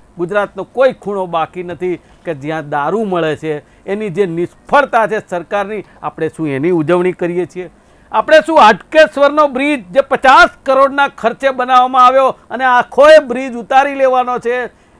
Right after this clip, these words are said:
એ જે ભ્રષ્ટાચાર થયો છે, આપણે શું એની ઉજવણી કરી રહ્યા છીએ? નદીઓ જે આપણી ગુજરાતની છે, એને દૂષિત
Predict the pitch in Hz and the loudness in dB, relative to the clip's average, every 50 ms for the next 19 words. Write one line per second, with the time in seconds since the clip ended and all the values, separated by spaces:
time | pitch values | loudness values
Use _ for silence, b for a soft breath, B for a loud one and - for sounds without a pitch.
0 | b _ _ 170 180 196 165 147 190 185 139 123 156 156 - - _ _ - 180 | b _ _ -4 -4 -4 -2 -2 -4 -6 -4 -6 -6 -6 -6 -8 _ _ -2 -2
1 | 175 175 - 180 165 170 170 147 - 156 160 165 160 - 175 160 156 156 156 156 | -2 -2 -2 -2 -2 -2 -2 -4 -6 -8 -8 -8 -6 -6 -6 -6 -6 -4 -6 -8
2 | 151 - - 151 151 143 143 160 165 156 156 147 165 160 165 165 156 - - 151 | -8 -8 -8 -10 -8 -8 -8 -8 -8 -8 -8 -8 -10 -10 -10 -10 -12 -12 -12 -10
3 | 156 156 156 160 160 160 156 - 160 170 165 170 - b b b b b b b | -10 -8 -8 -6 -8 -8 -8 -8 -10 -10 -10 -10 -14 b b b b b b b
4 | b b b - 156 170 185 208 240 269 302 339 349 349 339 311 277 262 196 254 | b b b -8 -6 -4 0 0 0 2 2 2 4 6 6 6 6 6 6 4
5 | 240 220 202 196 196 - 190 185 170 156 180 175 185 214 240 277 302 294 - 269 | 4 6 6 4 2 0 -4 -6 -4 -4 -2 0 2 6 6 6 6 4 2 -4
6 | 285 269 220 - - 190 180 165 156 b b b b b b - 180 185 190 190 | -8 -8 -8 -6 -4 -4 -4 -4 -6 b b b b b b -12 -8 -6 -6 -6
7 | 180 165 160 - _ _ - 147 143 151 202 240 - - - 370 403 294 | -6 -8 -10 -14 _ _ -18 -14 -10 -6 -6 -6 -4 -2 0 2 2 2